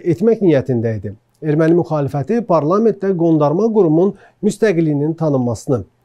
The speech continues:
ha belə, Ermənistan-Türkiyə münasibətlərinin normallaşdırılması prosesinin dayandırılmasını nəzərdə tutan sənədləri müzakirəyə çıxaracaqdı. Nə iclas baş tutdu, nə də ki, Paşinyan getdi. Nikol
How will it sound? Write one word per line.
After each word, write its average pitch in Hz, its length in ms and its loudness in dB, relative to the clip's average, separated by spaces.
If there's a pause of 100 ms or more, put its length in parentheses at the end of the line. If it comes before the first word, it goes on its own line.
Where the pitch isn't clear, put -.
(180)
ha 175 160 0
belə, 117 220 -2 (360)
Ermənistan-Türkiyə 202 800 2
münasibətlərinin 160 880 0
normallaşdırılması 156 920 -2
prosesinin 165 600 -2
dayandırılmasını 139 800 -2
nəzərdə 135 400 -2
tutan 208 260 0
sənədləri 143 540 -2
müzakirəyə 165 500 0
çıxaracaqdı. 120 560 -4 (320)
Nə 123 180 0
iclas 196 300 -2
baş 247 240 0
tutdu, 254 300 -2 (180)
nə 196 140 2
də 247 100 0
ki, 262 140 0 (180)
Paşinyan 143 480 0
getdi. 113 300 -10 (520)
Nikol 247 380 2